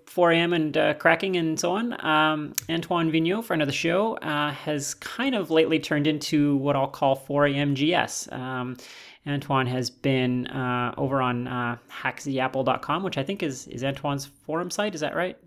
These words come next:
All right, well, <laughs> in any case, uh, over on hack the apple dot com, uh, Antoine has been,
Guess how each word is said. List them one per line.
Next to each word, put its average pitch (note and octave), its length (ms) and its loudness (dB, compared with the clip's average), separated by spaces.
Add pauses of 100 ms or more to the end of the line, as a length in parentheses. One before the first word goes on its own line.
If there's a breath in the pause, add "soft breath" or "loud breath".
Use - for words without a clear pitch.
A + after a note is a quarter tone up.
(1200)
All G3+ 80 6
right, D#3+ 180 8
well, D#3+ 280 8
<laughs> - 40 -2
in A3 120 6
any A3 160 4
case, C#3 380 6
uh, D3+ 540 6 (280 loud breath)
over F#3 160 6
on C#3+ 120 8
hack D3 220 0
the C#3+ 140 -2
apple B2+ 220 -2
dot C3 200 2
com, D#3 400 0
uh, D#3 40 -4
Antoine C#3+ 720 0
has C3 220 -6
been, B2+ 560 -8